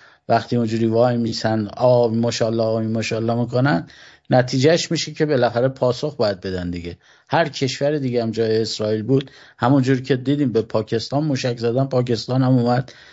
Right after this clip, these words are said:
به همون بهانه‌ای که اینا موشک زده بودن داخل کشور رو بمبارون کرد. نه تا از هموطنان ما کشته شدن و رفت.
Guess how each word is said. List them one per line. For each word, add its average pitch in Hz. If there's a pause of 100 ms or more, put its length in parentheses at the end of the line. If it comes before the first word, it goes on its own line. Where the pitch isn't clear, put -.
(160)
به 120
همون 151
بهانه‌ای 123
که 131
اینا 117
موشک 110
زده 110
بودن 127 (580)
داخل 120
کشور 127
رو 139
بمبارون 120
کرد. 127
نه 131
تا 123
از 110
هموطنان 107
ما 127
کشته 107
شدن 127
و 117
رفت. 101